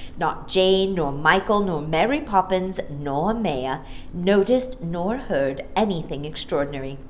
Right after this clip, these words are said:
They were too busy with their own extraordinary adventure. Here we are, said Maya as she pranced into the toy department. Now, what shall we choose?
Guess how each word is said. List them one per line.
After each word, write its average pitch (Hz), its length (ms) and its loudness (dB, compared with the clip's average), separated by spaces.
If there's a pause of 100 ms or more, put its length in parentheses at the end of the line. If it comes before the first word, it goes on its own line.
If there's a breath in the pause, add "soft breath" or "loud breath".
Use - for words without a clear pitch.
(460 loud breath)
They - 100 -4
were 151 80 -2
too 247 300 0
busy 147 380 -2
with 160 220 -6
their 147 260 0
own 165 400 0
extraordinary 139 680 -6
adventure. - 560 -8 (800)
Here 480 540 10
we 508 200 12
are, 440 580 12
said 208 340 2
Maya 185 320 6
as 185 120 0
she - 160 0
pranced 214 580 2
into 190 220 -2
the 196 80 -6
toy 156 300 0
department. 151 520 -4
Now, - 200 12 (680 loud breath)
what 381 200 8
shall 403 140 8
we 403 140 12
choose? 359 600 12